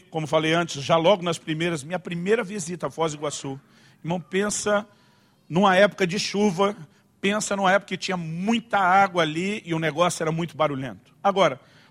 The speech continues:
por mais barulhento que fosse aquelas quedas,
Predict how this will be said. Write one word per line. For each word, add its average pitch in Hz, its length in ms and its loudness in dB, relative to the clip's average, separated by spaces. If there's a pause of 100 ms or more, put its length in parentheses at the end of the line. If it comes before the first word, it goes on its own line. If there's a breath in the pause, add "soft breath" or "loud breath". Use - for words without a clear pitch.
(100 soft breath)
por 185 80 -2
mais 220 260 2
barulhento 202 540 2
que 180 80 -4
fosse 190 320 -4
aquelas 165 400 0
quedas, 160 580 -4